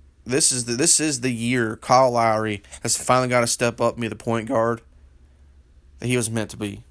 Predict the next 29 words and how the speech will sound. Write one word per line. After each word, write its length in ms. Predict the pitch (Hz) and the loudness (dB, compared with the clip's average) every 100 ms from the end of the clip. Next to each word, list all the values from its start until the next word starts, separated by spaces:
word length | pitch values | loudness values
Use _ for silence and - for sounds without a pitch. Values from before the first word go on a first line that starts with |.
| _ _ - - - - - - - _ - - - - - - _ - | _ _ -20 -20 -20 -20 -20 -20 -20 _ -20 -20 -20 -20 -20 -20 _ -4
Marc 260 | 120 123 117 | 0 0 -2
Gasol, 540 | - 120 123 139 156 - - - - _ _ - - - - _ - - - - - - - - - - - - - - | -2 0 2 0 -4 -16 -20 -20 -20 _ _ -20 -20 -20 -20 _ -20 -20 -20 -20 -20 -20 -20 -20 -20 -20 -20 -20 -20 -8
you 60 | 120 | -4
need 60 | |
to 40 | 120 | -2
step 300 | - 135 135 | 0 0 0
up 160 | 139 | -2
too. 380 | - 175 135 104 113 - - | 0 0 0 -2 -10 -20 -4
Play 120 | 131 | 0
like 200 | 139 131 | 0 0
you 60 | 131 | -2
did 160 | 139 | -2
in 60 | 131 | 0
Memphis 320 | 143 139 277 | -2 -2 -4
a 20 | |
few 120 | - 123 | -2 -4
years 140 | 120 | -4
back. 340 | 120 117 101 - - | 0 0 0 -8 -10
You 60 | |
got 140 | 120 120 | -8 -4
that 140 | 117 | -6
Defensive 300 | - 135 127 | -4 -4 -4
Player 140 | 143 131 | -4 -2
of 60 | |
the 80 | 127 | -2
Year. 300 | 143 147 - - - _ - - - - | -2 -2 -6 -16 -20 _ -20 -20 -20 -6
Be 120 | 127 | 2
that 200 | 139 139 | 2 4
guy. 360 | 120 104 - | 2 0 -4